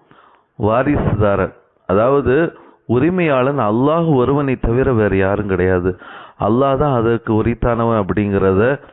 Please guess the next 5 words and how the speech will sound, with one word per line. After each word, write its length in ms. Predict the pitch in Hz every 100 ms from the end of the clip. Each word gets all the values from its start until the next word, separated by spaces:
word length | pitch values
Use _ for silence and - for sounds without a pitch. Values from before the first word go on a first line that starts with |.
| - -
குறிப்பிட்டு 480 | - 131 139 139 117
காட்டி, 440 | 110 101 - 127 147
"வல்லாஹு 680 | 107 113 127 151 185 175 143
பிமா 420 | 120 135 165 190 - _ _ -
தஅமலூன 640 | 120 131 156 151 175 185